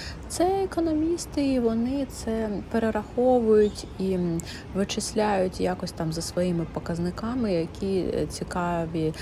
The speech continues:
е, саме для економістів. А якщо питати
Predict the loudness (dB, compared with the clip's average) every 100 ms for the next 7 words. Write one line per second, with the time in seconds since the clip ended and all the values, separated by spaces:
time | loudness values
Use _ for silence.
0 | -10 -8 -4 -2 0 2 0 0 0 0
1 | 0 0 0 0 -4 -6 -6 -4 -8 -8
2 | -2 2 2 2 -4 0 0 2 0 0
3 | 0 0 0 0 0 0